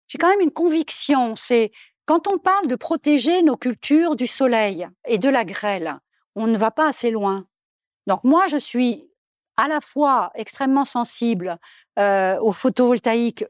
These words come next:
agricole, hein, ce que, ce que, les panneaux qu'on met au-dessus des, des plantations, et en même temps, je me dis, ça,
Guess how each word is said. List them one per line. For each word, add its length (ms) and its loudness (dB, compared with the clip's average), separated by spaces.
agricole, 720 0
hein, 220 0
ce 80 -8
que, 380 0
ce 100 -12
que, 480 -2
les 80 -2
panneaux 320 2
qu'on 140 -2
met 160 2
au-dessus 360 2
des, 260 2
des 120 -2
plantations, 600 2
et 120 4
en 60 2
même 220 2
temps, 240 2
je 120 0
me 120 6
dis, 240 2
ça, 280 2